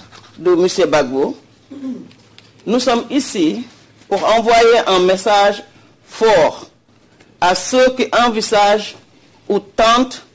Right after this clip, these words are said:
d'accéder au pouvoir ou de, ou de s'y maintenir en ayant recours à la violence et à la brutalité. Ils devront dorénavant répondre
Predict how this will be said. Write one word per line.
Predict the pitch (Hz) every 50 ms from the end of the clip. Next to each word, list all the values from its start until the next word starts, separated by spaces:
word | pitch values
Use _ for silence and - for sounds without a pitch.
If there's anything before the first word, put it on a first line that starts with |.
| _ _ _ _ _
d'accéder | - 202 220 240 - - 226 214 214 214 214 - 208
au | 220 220
pouvoir | - 220 208 175 180 180 165 165 170 180 - - - _ _ _ _ _ _ _ _ _ _ _ _ _ _ -
ou | 185 190
de, | 170 196 220 214 - - - -
ou | 202
de | 190 175 226 226 240 240 240 -
s'y | - - - - 269 277 269
maintenir | 240 226 233 226 226 226 196 196 196 196 196 202 208 - - _ _ _ -
en | 180 185 185
ayant | 196 202 214 214 208 220 214
recours | 196 214 208 - - 247 247 262 269 269 269 - - _ _ _ _ _ _ _
à | - 180
la | 185 175 165
violence | 147 196 202 202 208 202 202 202 208 - - - - - - _ _ _ _ _ -
et | 185
à | - 175
la | 190 180 170
brutalité. | 165 160 185 196 190 - 202 202 196 175 - - 131 120 - - - _ _ _ _ _ _ _ _ _ _ _ _ _ _ _ _ _ _ _ _ _ _ _ _ _ _ _
Ils | 185 196 190
devront | 165 190 190 - 147 170 202 214 214 226 247 262 - - _ _ _ _ _ _ _ _ _ _
dorénavant | - 156 160 208 226 233 220 202 185 175 156 165 160 156 147 - 202 - - _ - - _ _
répondre | - - 180 180 - - 202 196 190 196 190 -